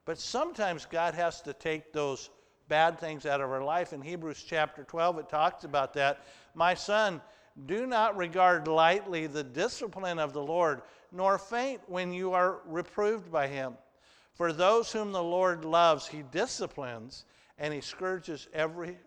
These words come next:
son whom he receives." You see, sometimes God just says, "Hey, I love you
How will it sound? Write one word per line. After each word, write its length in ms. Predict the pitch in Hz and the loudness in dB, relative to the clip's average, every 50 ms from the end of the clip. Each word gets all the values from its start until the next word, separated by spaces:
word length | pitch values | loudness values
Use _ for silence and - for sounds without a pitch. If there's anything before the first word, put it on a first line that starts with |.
| _ | _
son 500 | - - - 175 156 151 139 135 135 139 _ _ _ _ _ _ _ _ _ | -16 -8 -4 -2 -2 -2 -4 -6 -10 -16 _ _ _ _ _ _ _ _ _
whom 220 | - 160 151 139 | -10 -8 -6 -6
he 100 | 143 143 | -6 -4
receives." 600 | 135 135 127 - - 175 180 175 165 127 101 - _ _ - - _ - | -4 -6 -8 -8 -8 -8 -6 -6 -8 -10 -14 -18 _ _ -20 -20 _ -16
You 80 | 165 | -12
see, 160 | - - 202 | -10 -10 -10
sometimes 680 | 175 - - 226 226 262 277 - 220 214 196 170 147 - | -10 -8 -8 -6 -6 -6 -6 -8 -8 -8 -8 -8 -10 -12
God 360 | - 190 180 196 208 190 175 | -12 -10 -8 -8 -10 -10 -12
just 180 | 190 170 - | -14 -14 -12
says, 220 | - 190 175 - - | -10 -10 -10 -10 -10
"Hey, 360 | 214 233 269 277 269 240 208 _ _ _ _ _ _ _ _ _ _ _ _ - - - | -12 -12 -12 -12 -12 -16 -20 _ _ _ _ _ _ _ _ _ _ _ _ -18 -8 -4
I 180 | 170 214 240 | -2 0 0
love 460 | 233 220 214 220 240 269 302 302 277 240 | 0 -2 0 0 2 4 4 2 2 0
you 360 | 196 190 190 185 196 226 254 | -6 -6 -4 -4 -4 -6 -8